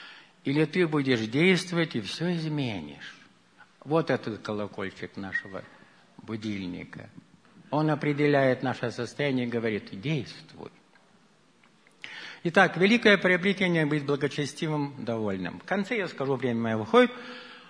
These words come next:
Э, задание. Ну, я, может, дерзаю так говорить, я не пастор церкви, у нас брат Виталий, если он разрешит так. Прийти домой сегодня мужьям, запишите, и спросить своих жен.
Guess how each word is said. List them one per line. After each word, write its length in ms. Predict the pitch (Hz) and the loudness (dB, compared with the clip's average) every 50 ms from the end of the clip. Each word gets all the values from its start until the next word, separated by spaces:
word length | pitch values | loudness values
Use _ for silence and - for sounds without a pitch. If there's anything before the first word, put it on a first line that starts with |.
| - - - - _ _ _ _ - | -20 -20 -20 -20 _ _ _ _ -6
Э, 240 | - 120 120 117 107 - - - | -2 0 0 0 0 -2 -4 -4
задание. 680 | 127 127 156 170 160 170 160 143 127 120 117 107 107 | 0 2 4 6 8 8 8 8 8 6 4 2 2
Ну, 180 | 123 160 156 | 4 4 4
я, 140 | 131 143 135 | 6 6 4
может, 220 | 123 127 127 113 110 | 4 4 2 2 2
дерзаю 400 | 131 131 131 147 180 180 160 - | 2 4 8 8 8 8 8 6
так 220 | - - 131 120 | 4 0 0 2
говорить, 340 | 123 123 113 117 113 110 - | 2 2 2 2 2 0 0
я 80 | 117 | 0
не 120 | 110 110 110 | 0 0 0
пастор 460 | 107 - 151 160 156 - - 147 139 | 4 6 8 8 8 6 2 -2 -2
церкви, 360 | 120 - - 127 120 - 120 | -2 0 0 0 0 0 -2
у 20 | 110 | -2
нас 160 | 113 104 98 | 0 -2 0
брат 220 | 104 110 101 - | -2 -2 -2 -2
Виталий, 380 | 117 113 - - 160 156 143 135 | -4 -2 2 4 4 6 6 4
если 200 | 120 - - 117 | 2 2 0 -2
он 80 | 117 | -2
разрешит 480 | 117 113 107 117 110 - - 190 170 - | -2 -2 -2 -4 -6 -6 -6 -6 -6 -2
так. 260 | - 156 139 - - - - - - - - - - - - - - - _ - | 0 0 0 0 -4 -12 -20 -20 -20 -20 -20 -20 -20 -20 -20 -20 -20 -20 _ 0
Прийти 400 | - - 165 170 165 185 220 233 | 6 8 8 10 10 10 10 10
домой 380 | 196 220 226 233 254 254 240 214 | 10 10 10 10 10 10 10 8
сегодня 420 | - 214 208 220 208 185 202 202 | 6 6 8 8 8 8 8 8
мужьям, 460 | 208 226 202 - 262 240 208 160 135 | 8 8 8 10 8 8 8 8 8
запишите, 640 | 127 180 180 - 220 - - 208 165 139 - 127 123 | 6 4 6 6 6 8 8 8 8 8 8 6 4
и 280 | - - - 226 254 254 | 4 4 6 8 8 8
спросить 640 | - - - - 226 254 247 - 262 277 277 247 | 6 4 4 6 8 8 8 8 10 8 8 8
своих 460 | - - - 190 214 254 269 254 202 160 | 6 2 6 8 8 8 10 8 8 8
жен. 340 | 151 240 254 202 139 104 | 10 12 10 10 10 6